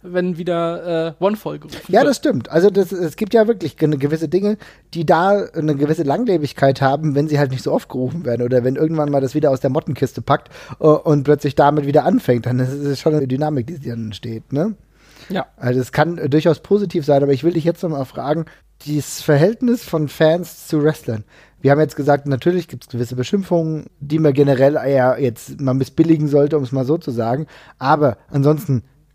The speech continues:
Speaker 2: können Fans alles rufen oder sollten die sich zum Beispiel daran halten, wenn ein Heel,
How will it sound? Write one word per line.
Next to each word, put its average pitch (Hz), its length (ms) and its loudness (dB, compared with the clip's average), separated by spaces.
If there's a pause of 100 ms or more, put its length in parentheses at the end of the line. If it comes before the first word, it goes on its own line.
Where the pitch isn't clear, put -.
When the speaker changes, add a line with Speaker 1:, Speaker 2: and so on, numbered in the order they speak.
Speaker 2:
können 151 240 2
Fans 139 400 -2
alles 165 360 0
rufen 175 360 -6
oder 170 240 6
sollten 156 320 2
die 147 80 -6
sich 139 160 -2
zum 127 160 -4
Beispiel - 340 -8
daran 131 300 2
halten, 139 280 -2
wenn 127 200 0
ein - 20 -2
Heel, 139 420 -2